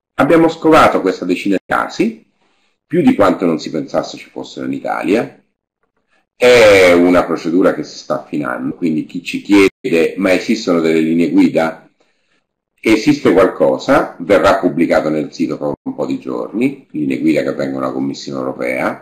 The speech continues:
in generale, ma certamente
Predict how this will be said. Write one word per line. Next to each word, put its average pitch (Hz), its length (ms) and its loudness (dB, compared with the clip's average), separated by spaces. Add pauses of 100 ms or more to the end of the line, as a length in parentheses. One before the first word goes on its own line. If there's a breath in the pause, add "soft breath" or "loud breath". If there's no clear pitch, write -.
(140)
in 87 180 -2
generale, 65 880 -8 (420)
ma 90 160 -2
certamente 92 1120 0